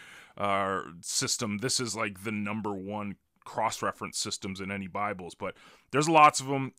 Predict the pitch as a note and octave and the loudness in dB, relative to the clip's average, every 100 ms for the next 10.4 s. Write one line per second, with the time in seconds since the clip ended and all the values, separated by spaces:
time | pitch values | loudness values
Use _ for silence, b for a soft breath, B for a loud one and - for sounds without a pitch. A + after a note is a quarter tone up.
0 | - B2+ C3 B2 A#2 A#2 A2 - F3+ F#3+ | -2 0 2 0 -2 -4 -6 -4 2 4
1 | G3 E3+ F3+ - B2 A#2 _ - B2 A2+ | 4 2 -2 0 0 0 _ -6 -2 -2
2 | F#2+ E2 B B B B - G#2+ G#2 G2 | -4 -8 B B B B -6 -2 0 2
3 | F#2+ F#2 - G#2 - F3 F3 E3+ - B2+ | 0 -2 -4 -8 0 6 6 6 2 0
4 | C3 D3+ D3+ C#3+ - G2+ B2 D3+ C3+ C#3 | 4 8 8 6 0 -2 2 4 2 0
5 | B2 A2+ A#2 A2 - C3 C3 A2+ B2 A#2+ | 0 2 2 0 -2 0 0 -2 -2 -2
6 | - - B2 A2+ G2+ A2 C3+ C3+ B2+ A2+ | -4 -6 -4 -6 -2 4 4 4 2 0
7 | A2 G#2+ A#2+ C3+ A#2+ - - B2 B2 - | -2 -2 -2 0 -2 -4 -2 0 0 -2
8 | C3+ A#2 F2+ G#2 G#2 G2 F2+ F#2+ G2 G2 | -4 -6 -4 -2 -2 -2 -6 -8 -8 -8
9 | F#2 F2+ F2+ F2 G#2+ A2+ G#2+ - A2+ G#2 | -6 -6 -6 -6 -2 -2 -2 -6 -6 -6
10 | F#2+ - E3+ E3+ | -8 -4 -2 -2